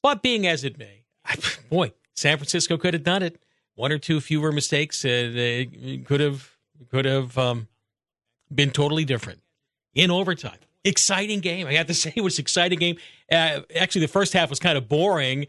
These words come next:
because San Francisco, Cisco just, uh, just dominated it, the second half of it. Uh, very exciting, but just going back and forth. And, uh, Kansas City woke up, unfortunately, and, uh, Pfizer boy ended up, uh, doing okay, along with, uh, uh, the latest, uh, Pop-Tart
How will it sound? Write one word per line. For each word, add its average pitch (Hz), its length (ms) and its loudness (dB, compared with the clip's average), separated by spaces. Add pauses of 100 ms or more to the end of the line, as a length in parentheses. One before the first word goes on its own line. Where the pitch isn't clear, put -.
(140)
because 147 260 2
San 156 200 2
Francisco, 139 500 -2
Cisco 151 520 0
just, 127 380 -2
uh, 117 320 -2
just 113 240 -2
dominated 120 540 0
it, 113 80 -6
the 107 80 -14
second 151 320 -2
half 117 220 0
of 107 80 -12
it. 107 160 -6 (380)
Uh, 117 140 2
very 143 320 0
exciting, 127 380 -2
but 127 80 -4
just 120 160 -6
going 123 220 0
back 120 260 -2
and 113 100 -6
forth. 117 340 -2
And, 107 300 0
uh, 101 200 -2 (260)
Kansas 120 300 0
City 127 180 0
woke 123 280 -2
up, 139 200 -2
unfortunately, 123 840 -4
and, 101 260 -4
uh, 92 140 -4
Pfizer 123 460 0
boy 117 340 -2
ended 113 180 -8
up, 117 180 -6
uh, 120 100 0
doing 123 260 -2
okay, 120 420 -2 (320)
along 117 320 -2
with, 117 300 -4
uh, 107 160 -2 (480)
uh, 113 140 -2
the 113 100 -2
latest, 120 440 -2
uh, 110 200 0 (280)
Pop-Tart 139 480 0